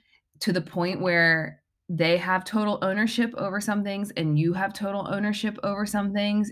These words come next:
is so helpful. I think Carl and I touched on this in a different episode, but being able to know, like, in our house, I don't even think about the trash and recycling. I don't even know what day they come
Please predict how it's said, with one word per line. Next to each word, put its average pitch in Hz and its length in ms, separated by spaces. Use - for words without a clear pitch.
is 151 260
so 160 200
helpful. 147 500
I 156 60
think 208 200
Carl 170 200
and 165 100
I 151 280
touched 170 260
on 165 80
this 156 180
in 160 80
a 151 80
different 151 300
episode, 151 580
but 151 460
being 196 260
able 175 500
to 175 160
know, 151 360
like, 143 440
in 160 80
our 165 140
house, 185 340
I 160 140
don't 202 100
even 208 180
think 156 180
about 156 200
the 151 80
trash 151 400
and 160 100
recycling. 151 680
I 156 80
don't 180 80
even 175 160
know 147 160
what 147 200
day 147 120
they 143 140
come 147 420